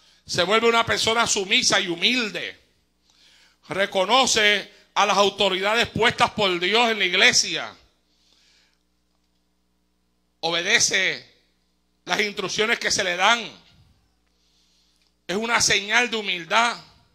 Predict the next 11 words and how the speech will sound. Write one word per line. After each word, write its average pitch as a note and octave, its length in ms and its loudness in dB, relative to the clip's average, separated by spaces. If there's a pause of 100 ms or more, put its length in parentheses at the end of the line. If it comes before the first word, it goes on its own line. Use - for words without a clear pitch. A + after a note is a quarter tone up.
(1900)
el, F#3 320 -4
en F#3 220 -2
que F#3+ 120 -4
se F3+ 200 -6
siente A3+ 960 -4
a F#3+ 160 0
ser A3+ 220 0
enseñado, G3 880 0 (1000)
pues F3+ 200 -4
tiene A#3+ 280 0
deseos A3 840 2